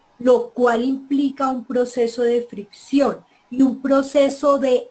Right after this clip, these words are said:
empuje ayudado por la gravedad, parte de los lípidos que yo aplico acá van a quedar aquí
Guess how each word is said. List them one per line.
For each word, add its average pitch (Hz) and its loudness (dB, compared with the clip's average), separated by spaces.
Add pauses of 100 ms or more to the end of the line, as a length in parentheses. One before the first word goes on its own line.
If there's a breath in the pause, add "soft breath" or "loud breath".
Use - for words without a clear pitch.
empuje 277 -2 (320)
ayudado 220 0
por 269 0
la 262 0
gravedad, 254 -4 (500)
parte 285 -2
de 339 -4
los 294 2
lípidos 233 -4
que 277 -8
yo 196 -2
aplico 220 -8
acá 254 -4
van 247 0
a 277 -8
quedar 202 -4
aquí 220 -6